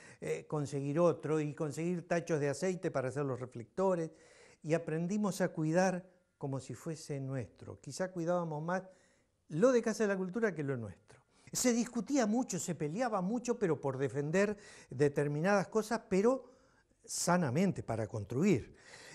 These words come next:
Eh, entonces se peleaban a ver quién estrenaba primero, quién estrenaba segundo, quién ensayaba esta obra, eh, y quién ensayaba la otra. Todas esas cosas, y eran realmente muy enriquecedoras. Fueron cuarenta y siete años donde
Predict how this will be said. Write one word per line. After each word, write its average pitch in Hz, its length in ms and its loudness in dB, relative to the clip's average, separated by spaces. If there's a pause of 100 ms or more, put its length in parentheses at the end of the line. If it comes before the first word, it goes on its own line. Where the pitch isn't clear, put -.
(120)
Eh, 139 440 4
entonces 160 360 0
se 151 120 0
peleaban 165 460 2
a 135 100 2
ver 175 260 2
quién 202 200 2
estrenaba 170 500 2
primero, 175 400 0
quién 180 160 0
estrenaba 160 400 -2
segundo, 180 540 -2 (260)
quién 226 200 4
ensayaba 190 380 2
esta 170 200 2
obra, 196 340 2
eh, 156 540 -6
y - 20 -6
quién 208 220 -2
ensayaba 165 400 0
la 165 100 4
otra. 185 380 0 (260)
Todas 269 240 -2
esas 220 240 -6
cosas, 202 300 -2
y 190 80 0
eran 190 200 0
realmente 170 440 -2
muy 160 180 -4
enriquecedoras. 120 760 -8 (600)
Fueron 190 300 -4
cuarenta 139 440 -6
y 147 80 -4
siete 226 400 -6
años 190 300 0
donde 143 320 -2